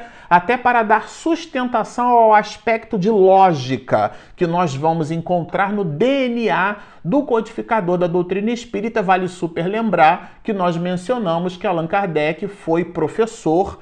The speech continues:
o professor Rivaio, por mais de trinta anos. E ele continua aqui, né? Aí agora aqui ele já vai estabelecer pra gente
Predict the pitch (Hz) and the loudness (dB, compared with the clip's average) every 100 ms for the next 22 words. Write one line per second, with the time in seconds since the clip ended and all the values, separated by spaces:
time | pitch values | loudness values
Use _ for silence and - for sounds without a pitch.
0 | - 139 135 143 143 156 - 143 202 156 | -14 -12 -2 -2 -2 -6 -6 -4 -4 0
1 | 139 143 175 - - - 131 135 143 165 | 2 4 0 -4 -12 -8 -6 -4 -2 -2
2 | 143 131 143 - _ 208 226 226 196 202 | -4 -6 -10 -10 _ -4 0 -2 0 2
3 | 190 - 131 135 120 107 - - - - | 2 0 -2 -2 0 -2 -6 -14 -18 -20
4 | - 175 254 285 294 294 294 285 233 226 | -4 2 4 4 2 0 2 2 4 6
5 | 208 160 - 107 95 131 190 196 - - | 4 0 -4 -10 -2 0 0 0 -8 0
6 | - 180 240 180 185 214 185 - 226 214 | 6 6 6 4 6 6 6 0 0 2
7 | 214 185 196 202 185 165 170 156 - 180 | 2 4 2 2 0 0 0 -2 -2 -4
8 | 175 151 185 220 196 220 | -4 -4 0 0 -2 -6